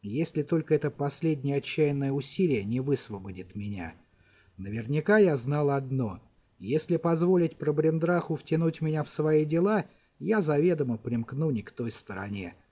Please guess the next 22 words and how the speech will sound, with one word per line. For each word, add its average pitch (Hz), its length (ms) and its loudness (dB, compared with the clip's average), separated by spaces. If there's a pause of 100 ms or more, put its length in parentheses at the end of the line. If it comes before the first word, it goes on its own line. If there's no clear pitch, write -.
(380)
Теперь 190 360 4
я 170 140 6
понял, 165 360 4
что - 220 -8
чувствовал 113 540 -4
капитан, 175 580 -2
когда 110 320 -4
Душелов 131 500 0
заманила 113 540 -2
нас 104 280 -4
на 113 140 -8
службу 107 420 -6
госпожи. 113 680 -4 (460)
И 110 100 -6
прежде 139 400 2
чем 135 240 0
ребята 139 400 2
начали 135 380 -2
подозревать, 127 680 -2
что - 180 -6
совершили 123 560 -4
ошибку, 135 720 0